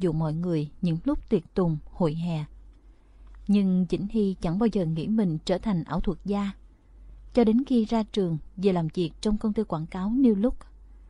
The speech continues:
phụ trách mảng event đường phố, thì Vĩnh Hy nghĩ tại sao mình không dùng ảo thuật như một công cụ hỗ trợ ngành quảng cáo. Từ đó, Vĩnh Hy tìm hiểu và học thêm về ảo thuật.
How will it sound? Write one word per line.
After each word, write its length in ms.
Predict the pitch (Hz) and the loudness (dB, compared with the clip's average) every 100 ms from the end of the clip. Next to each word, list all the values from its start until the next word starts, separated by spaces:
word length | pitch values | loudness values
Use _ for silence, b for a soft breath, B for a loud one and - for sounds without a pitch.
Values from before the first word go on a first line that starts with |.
| - | -6
phụ 180 | - 175 | -2 0
trách 260 | 262 - | -2 -2
mảng 300 | 202 151 160 226 | -2 -2 -4 -2
event 360 | 196 165 190 185 | -2 -2 -4 -4
đường 160 | 160 | -4
phố, 380 | - 180 190 294 b b b b b b | -4 -4 -4 -8 b b b b b b
thì 280 | 226 190 170 | 4 4 2
Vĩnh 140 | 185 | -2
Hy 160 | 226 240 | 2 4
nghĩ 280 | 220 160 196 | 4 2 -2
tại 120 | 220 175 | -4 0
sao 160 | 233 | 2
mình 200 | 220 165 | 2 2
không 260 | - 247 240 | 0 0 2
dùng 180 | 185 - | 0 0
ảo 180 | 165 208 | -4 -2
thuật 240 | 226 175 - | -2 -4 0
như 120 | 233 233 | 4 4
một 140 | 208 | 4
công 160 | 240 226 | 2 2
cụ 220 | 185 156 | 2 2
hỗ 220 | 165 147 | 0 -2
trợ 240 | - 185 | -2 -2
ngành 260 | 147 180 156 | 0 -2 -4
quảng 240 | - 151 | -4 -6
cáo. 360 | - 190 226 311 - - - - - - - - - - | -6 -4 -4 -6 -10 -20 -20 -20 -20 -20 -20 -20 -4 2
Từ 120 | 185 | 2
đó, 340 | - 180 247 b b b b 196 | 2 -2 -4 b b b b 4
Vĩnh 180 | 196 | 4
Hy 240 | 233 240 214 | 6 2 2
tìm 240 | - 180 | 2 2
hiểu 260 | 160 160 131 | 2 0 0
và 80 | 233 | 0
học 160 | 170 - | 0 0
thêm 240 | 226 220 208 | 0 0 0
về 80 | |
ảo 140 | - 175 | -2 -2
thuật. 220 | - | -2